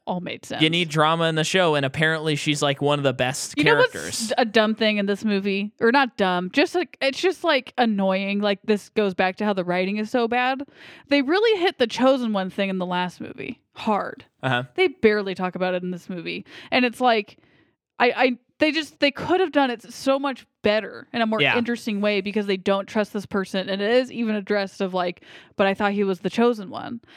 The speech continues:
Speaker 1: And
Speaker 2: It's
Speaker 1: Yoda
Speaker 2: only
Speaker 1: says
Speaker 2: Obi-Wan who talks about it.
Speaker 1: I know.
Speaker 2: Like, in two scenes.
Speaker 1: But, like, at, in the last movie, it's almost like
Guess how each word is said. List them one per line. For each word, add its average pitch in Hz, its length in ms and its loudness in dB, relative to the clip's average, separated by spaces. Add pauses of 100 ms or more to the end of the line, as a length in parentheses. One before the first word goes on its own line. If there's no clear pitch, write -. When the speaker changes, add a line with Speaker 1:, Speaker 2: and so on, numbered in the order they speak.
(140)
Speaker 1:
And 208 160 2
Speaker 2:
It's 208 120 4
Speaker 1:
Yoda 208 80 2
Speaker 2:
only 240 140 2
Speaker 1:
says 208 200 4
Speaker 2:
Obi-Wan 120 520 0
who 104 180 -6
talks 110 400 -6
about 67 260 -10
it. 50 140 -16
Speaker 1:
I 262 100 4
know. 320 140 4
Speaker 2:
Like, 254 220 2
in 147 160 -2
two 139 160 0
scenes. 104 380 -6
Speaker 1:
But, 302 120 6
like, 311 300 0 (180)
at, 285 220 2
in 262 80 2
the 262 100 4
last 294 340 2
movie, 226 340 0
it's 220 120 0
almost 269 320 2
like 240 300 0